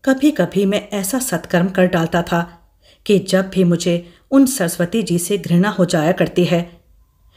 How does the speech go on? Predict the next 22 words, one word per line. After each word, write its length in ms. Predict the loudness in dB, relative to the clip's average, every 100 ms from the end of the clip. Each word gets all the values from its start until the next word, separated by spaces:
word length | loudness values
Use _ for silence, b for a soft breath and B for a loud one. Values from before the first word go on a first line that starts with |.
| b 0
डेरे 320 | 2 4 2
पर 200 | -2 -6
किसका 360 | -4 -8 -6 -6
कौन 340 | -2 -2 0
सा 240 | -2 -2
अनिष्ट 260 | 0 -2 -2
किया 200 | 0 0
जा 140 | 0
सकता 320 | -2 -2 0 2
है, 360 | 2 -2 -6 _ _ _ 0
रात 340 | 2 2 2
दिन 180 | 0 0 B B B
मैं 140 | 4 4
इसी 260 | 2 0
फिक्र 300 | -2 -2 0
में 140 | 2 4
रहता। 400 | 0 0 -4 -4 -10 _ _ _ _ _ _ _ -2 2
एक 280 | 4 2 0
दिन 160 | 0
की 140 | 0 -2
बात 300 | -2 -4 -2
है, 340 | -2 -2 -6